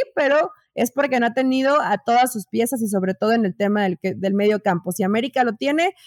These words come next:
créanme, va a ser un rival muy complicado en liguilla y, y esperemos que la mayoría, Rafa, sí puedan tener a, a sus jugadores sanos, ¿no? Porque imagínate de por sí lo que ha sido el torneo y luego que lleguen muchas bajas después de la fecha fifa, la liguilla va a ser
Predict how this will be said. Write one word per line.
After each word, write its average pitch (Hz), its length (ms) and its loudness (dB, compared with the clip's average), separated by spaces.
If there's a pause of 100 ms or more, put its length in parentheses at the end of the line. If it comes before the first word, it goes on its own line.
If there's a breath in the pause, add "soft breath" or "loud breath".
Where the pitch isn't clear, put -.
(280 soft breath)
créanme, 269 400 2
va 254 60 4
a 240 60 2
ser 247 160 0
un 233 100 -2
rival 220 440 2 (340)
muy 294 320 4
complicado 233 540 0
en 233 100 0
liguilla 233 500 2
y, 208 380 -4
y 220 40 2
esperemos 240 520 0
que 277 80 0
la 233 100 2
mayoría, 226 500 2
Rafa, 311 380 0
sí 311 180 -2
puedan 285 380 -2
tener 247 280 2
a, 277 200 6 (160)
a 196 100 -8
sus - 220 -8
jugadores 220 600 0
sanos, 214 380 0
¿no? 208 180 0
Porque 220 240 -4
imagínate 262 480 0
de 240 100 4
por 220 160 -2
sí 294 120 -2
lo 339 160 2
que 294 80 0
ha 302 40 2
sido 302 200 0
el 262 140 0
torneo 208 480 0 (400 soft breath)
y 240 100 2
luego 269 400 0
que 233 180 2
lleguen 277 400 0
muchas 294 440 0
bajas 269 400 2
después 240 320 -2
de 294 100 0
la 226 140 2
fecha 247 300 -2
fifa, 262 400 0 (400 soft breath)
la 220 140 2
liguilla 254 500 2
va 247 80 4
a 226 60 2
ser 220 380 -2